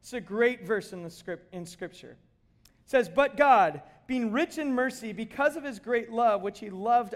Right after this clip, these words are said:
us. I want you just to s-, hang on that right there, because this is the turning point.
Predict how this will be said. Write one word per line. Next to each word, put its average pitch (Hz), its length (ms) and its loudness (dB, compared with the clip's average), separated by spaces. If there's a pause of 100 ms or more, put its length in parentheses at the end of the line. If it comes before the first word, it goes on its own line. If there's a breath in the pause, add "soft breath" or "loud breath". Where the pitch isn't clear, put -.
us. 202 280 0
I 220 40 -2
want 233 220 -2
you 233 60 -16
just 214 220 -16
to 202 60 -18
s-, - 280 -20 (220 soft breath)
hang 277 300 0
on 226 200 2
that 226 260 4
right 214 240 2
there, 185 260 -2 (160 loud breath)
because 262 280 -2
this 320 180 -4
is 269 160 -8
the 277 120 -6
turning 294 460 -4
point. 180 380 -8